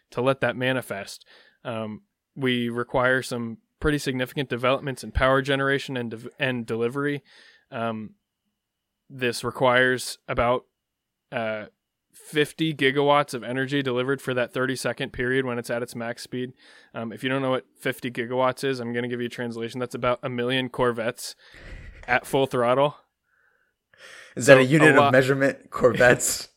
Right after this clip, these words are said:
Speaker 1: A lot of energy. Um, the cost of tunneling, you know, that's a big hurdle now, but we've,
Speaker 2: Right.
Speaker 1: we've talked about it in the past. People like the Boring Company and Virgin, their, their Hyperloop projects are trying to bring down
Speaker 2: And the s-,
Speaker 1: those tunneling
Speaker 2: the
Speaker 1: costs.
Speaker 2: student team, Swiss Loop, I haven't forgotten about
Speaker 1: Yeah.
Speaker 2: them. Shout out.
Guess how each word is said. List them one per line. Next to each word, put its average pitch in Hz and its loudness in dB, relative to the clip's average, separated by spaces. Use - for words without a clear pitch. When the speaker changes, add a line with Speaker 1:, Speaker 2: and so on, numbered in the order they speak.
Speaker 1:
A 143 2
lot 156 4
of 151 4
energy. 151 0
Um, 127 -2
the 143 0
cost 151 2
of 131 -10
tunneling, 143 0
you 135 -8
know, 120 -2
that's 123 -2
a 123 -6
big 139 0
hurdle 131 0
now, 123 0
but 131 -4
we've, 120 -6
Speaker 2:
Right. 107 -2
Speaker 1:
we've 127 -6
talked 135 -2
about 139 0
it - -6
in 127 -8
the 120 -10
past. 117 -8
People 131 -4
like 113 -8
the 117 -10
Boring 135 0
Company 131 -2
and 123 -4
Virgin, 127 -2
their, 127 2
their 123 0
Hyperloop 131 0
projects 117 -4
are 117 -8
trying 120 -6
to 110 -12
bring 117 -6
down 110 -6
Speaker 2:
And 113 2
the - 2
s-, - 4
Speaker 1:
those 117 -2
tunneling 110 -6
Speaker 2:
the 117 2
Speaker 1:
costs. - 2
Speaker 2:
student 131 4
team, 110 -2
Swiss - 2
Loop, 107 0
I 117 4
haven't 113 2
forgotten 110 0
about 110 2
Speaker 1:
Yeah. 127 2
Speaker 2:
them. 95 -12
Shout 113 2
out. 101 0